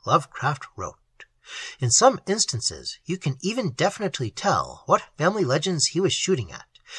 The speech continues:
He was so certain that what he wrote would be taken for out-and-out fiction that, although he always meticulously altered all names, he left many of the dates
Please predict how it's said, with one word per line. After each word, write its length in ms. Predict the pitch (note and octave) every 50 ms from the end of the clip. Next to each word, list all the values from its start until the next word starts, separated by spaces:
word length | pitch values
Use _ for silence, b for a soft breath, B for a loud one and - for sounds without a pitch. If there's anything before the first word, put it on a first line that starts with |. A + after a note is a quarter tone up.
| B B B B
He 120 | - C#3+
was 180 | A#2+ A#2 - -
so 140 | C#4 D4 C#4+
certain 540 | - - - B3 - - - E2+ C#2 C2+ -
that 180 | G2+ G#2+ G#2 -
what 160 | A#3 C4 - - -
he 120 | A#3+ A#3+
wrote 280 | F#3+ C3+ D#3 A#3 - - - -
would 160 | C#3 F3 G3
be 100 | A3 G#3+
taken 380 | - - F3 G3+ G3 - G3 D3
for 200 | - - - - -
out-and-out 480 | G3 B3+ - - C3 C3+ C#3+ - - - _
fiction 500 | - - G#3+ - - - F2+ C#2+ C2+ - - _ -
that, 220 | - - - - _ _ _ _ -
although 280 | - G#2 A2 F#3 B3+ C4+
he 240 | F#3+ - F#3 - -
always 300 | - D3+ G3 B3 A#3+ G3
meticulously 880 | E3 A#2+ - - - A3+ - - - A3 G#3 F#3+ - - F#3+ F3+ - _ -
altered 340 | E3+ F#3+ - - F#3+ D3 - -
all 200 | C#3+ D#3+ G#3 G#3
names, 580 | C3 B2 D3 C3 E2+ D2 C2+ - - - - - b b b b b
he 140 | b - A#2+
left 300 | B2+ G3 A#3 - - - _ -
many 220 | A#2 A2+ D#3+ A3+ A#3+
of 100 | A3+ G#3+
the 80 | G3+
dates 480 | C3+ - C3 C3 F#3 F#3 - - -